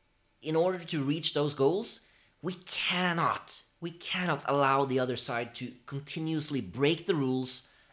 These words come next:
abuse them, and cheat. We can't allow it, and we can't just,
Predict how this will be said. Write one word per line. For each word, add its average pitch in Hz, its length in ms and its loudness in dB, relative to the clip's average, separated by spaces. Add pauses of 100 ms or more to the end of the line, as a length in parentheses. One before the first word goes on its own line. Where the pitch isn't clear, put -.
(100)
abuse 143 400 -2
them, 120 280 -2 (480)
and 127 140 -2
cheat. - 540 -2 (500)
We 139 120 -6
can't 170 480 0
allow 135 340 6
it, - 300 0 (260)
and 135 140 -6
we 143 80 -2
can't 143 520 -6
just, 135 320 -4